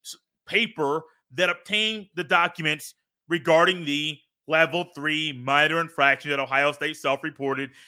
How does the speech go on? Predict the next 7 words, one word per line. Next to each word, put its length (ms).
And 200
many 220
times 540
these 760
level 380
three 240
infractions, 840